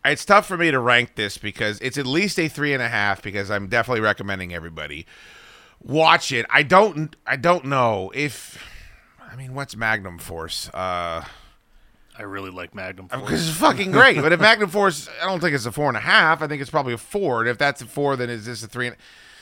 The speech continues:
Speaker 1: I don't know if you can rank movies that way. I'm going to feel comfortable giving it a three and a half just because I don't wanna go crazy with these movies because there's so much about them that I just intrinsically like that I don't wanna start giving them all fours.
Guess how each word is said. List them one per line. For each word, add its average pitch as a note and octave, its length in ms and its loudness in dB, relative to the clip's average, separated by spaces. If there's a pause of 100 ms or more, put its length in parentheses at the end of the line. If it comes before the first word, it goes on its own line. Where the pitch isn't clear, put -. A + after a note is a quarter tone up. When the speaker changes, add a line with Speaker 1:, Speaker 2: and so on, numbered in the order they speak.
(560)
Speaker 1:
I F3+ 60 2
don't F#3+ 80 4
know F3 80 4
if C#3+ 80 2
you C#3 80 -2
can B2 100 -2
rank B2+ 220 2
movies G#2+ 320 -4
that G#2 240 0
way. G#2+ 240 -2
I'm B3 260 6
going C4+ 280 0
to F3+ 80 2
feel E3 340 -2
comfortable C3 640 -4
giving A#2 400 -4
it G#2+ 240 -4 (280)
a A#2 140 -6
three A2 560 -10
and F2+ 80 -8
a D#2 60 -10
half - 420 -14
just A2+ 220 -8
because B2+ 420 0
I B2+ 140 -2
don't D#3+ 160 0
wanna D3 180 -4
go A#2+ 160 -2
crazy G3 560 -2
with D3 160 0
these B2 240 -6
movies C3 380 0
because B2 400 -6
there's C3+ 200 -6
so F3+ 200 0
much D#3 200 -2
about B2+ 360 0
them A2+ 140 -4
that A2 100 0
I A2 80 0
just G#2+ 200 -8
intrinsically A2+ 840 -6
like G2+ 500 0
that G2+ 140 -4
I G2+ 80 -2
don't A#2 200 -2
wanna G#2+ 180 -6
start - 280 -6
giving F#2+ 240 -8
them F#2 140 -8
all F2 100 -6
fours. G#2+ 640 -4